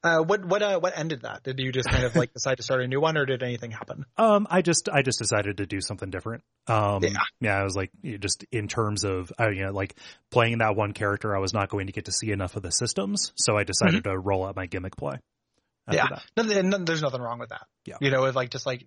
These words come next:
Speaker 1: again, you, we mentioned earlier, like, playing the beginning of this game over and over and over
Speaker 2: Hmm.
Speaker 1: is not the wrong way to play it.
Speaker 2: Right.
Speaker 1: Um,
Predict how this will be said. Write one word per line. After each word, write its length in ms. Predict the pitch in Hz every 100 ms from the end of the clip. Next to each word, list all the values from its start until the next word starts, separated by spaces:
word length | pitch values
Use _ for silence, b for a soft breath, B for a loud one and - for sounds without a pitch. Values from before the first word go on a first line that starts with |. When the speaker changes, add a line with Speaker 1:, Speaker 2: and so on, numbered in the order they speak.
| 160
Speaker 1:
again, 300 | 147 143 139
you, 180 | 131 139
we 100 | 135
mentioned 280 | 131 123 135
earlier, 260 | 131 123
like, 220 | 120 120 -
playing 200 | - 139
the 80 | 131
beginning 320 | 120 127 127
of 60 | 120
this 100 | 117
game 180 | 123 120
over 180 | 113 113
and 100 | 113
over 160 | 110 113
and 60 | 117
over 280 | 113 123 - -
Speaker 2:
Hmm. 60 | 139 B B B
Speaker 1:
is 100 | 131
not 160 | 123
the 80 | 120
wrong 200 | 113 110
way 100 | 123
to 80 | 127
play 180 | - -
it. 120 | - _
Speaker 2:
Right. 120 | - - _ _ _ B B B B B
Speaker 1:
Um, 460 | 139 131 123 123